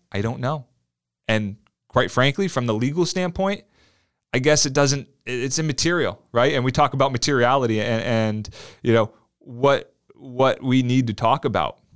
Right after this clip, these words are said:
right? And, and the law is blind, if you will. Uh, so when I do an analysis,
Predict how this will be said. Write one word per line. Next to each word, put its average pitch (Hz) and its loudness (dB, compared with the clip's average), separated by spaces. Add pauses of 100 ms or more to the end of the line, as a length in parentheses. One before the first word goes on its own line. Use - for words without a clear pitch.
(120)
right? 107 0
And, 135 -4
and 127 -2 (260)
the 110 -2
law 139 4
is 117 -2
blind, 123 0 (240)
if 147 -6
you 165 0
will. 170 2 (260)
Uh, 117 0 (480)
so 135 0 (360)
when 139 0
I 147 4
do 160 4
an 143 4
analysis, 139 2